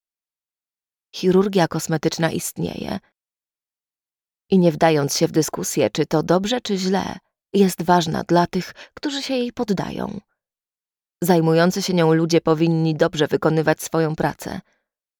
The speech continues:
Chociaż być może należałoby rozważyć dodanie osobnej rubryki w deklaracji dawcy: "Zezwalam na użycie mojego ciała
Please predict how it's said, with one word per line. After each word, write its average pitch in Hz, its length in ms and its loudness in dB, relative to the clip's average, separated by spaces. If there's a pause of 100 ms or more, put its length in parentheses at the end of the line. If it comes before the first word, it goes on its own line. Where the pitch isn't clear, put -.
(240)
Chociaż 254 340 -4
być 165 260 0
może 151 300 2
należałoby 156 600 4
rozważyć 160 640 2
dodanie 165 460 2
osobnej 160 480 0
rubryki 165 500 -2
w - 40 -14
deklaracji 160 580 2
dawcy: - 420 -6 (640)
"Zezwalam 170 600 2
na 151 140 4
użycie 165 300 2
mojego 143 340 0
ciała 190 340 0